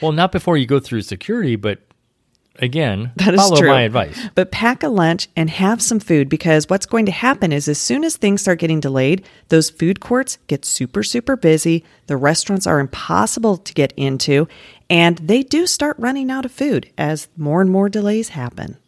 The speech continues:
Speaker 1: Here's the one thing that we can say, if you do this, you'll have a lot more success, and that is to be patient and be nice.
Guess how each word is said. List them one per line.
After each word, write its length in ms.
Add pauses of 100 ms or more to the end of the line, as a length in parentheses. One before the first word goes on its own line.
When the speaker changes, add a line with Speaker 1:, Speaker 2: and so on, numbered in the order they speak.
Speaker 1:
Here's 280
the 80
one 220
thing 260
that 180
we 140
can 160
say, 300
if 220
you 120
do 240
this, 400
you'll 120
have 160
a 60
lot 260
more 200
success, 560
and 180
that 160
is 180
to 100
be 140
patient 640
and 160
be 160
nice. 400